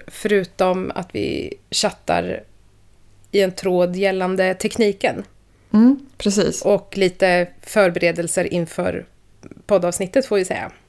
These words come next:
Speaker 2: Mm,
Speaker 1: Men det är
Speaker 2: exakt.
Speaker 1: väldigt strikt till, eh, praktiska saker. Vi,
Speaker 2: Ja.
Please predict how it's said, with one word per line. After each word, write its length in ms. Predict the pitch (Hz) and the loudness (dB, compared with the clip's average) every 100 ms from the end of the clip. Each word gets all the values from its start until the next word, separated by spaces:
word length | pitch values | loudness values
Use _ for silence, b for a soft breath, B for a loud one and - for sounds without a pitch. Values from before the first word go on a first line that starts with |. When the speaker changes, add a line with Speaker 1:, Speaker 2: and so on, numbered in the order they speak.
| _ _ - - | _ _ -20 -4
Speaker 2:
Mm, 220 | 196 226 294 - | 2 4 2 -2
Speaker 1:
Men 180 | 214 208 | -2 0
det 80 | 208 | 2
är 160 | 202 | 2
Speaker 2:
exakt. 300 | 196 - 190 | 2 -2 -2
Speaker 1:
väldigt 420 | 240 214 214 226 - | 0 0 0 -4 -4
strikt 600 | - 190 - - - - | -4 -4 -6 -14 -16 -8
till, 360 | 175 165 160 | -4 -2 0
eh, 120 | 160 160 b b b b b b b - - - 180 - - - - - - _ - | -2 -4 b b b b b b b -20 -20 -20 -18 -16 -18 -20 -20 -20 -20 _ -6
praktiska 440 | 196 - 185 - | -4 -2 -4 -4
saker. 380 | - 175 - - - - | -6 -6 -10 -12 -16 -2
Vi, 400 | 202 190 175 - | 2 4 2 2
Speaker 2:
Ja. 180 | 190 - | 0 0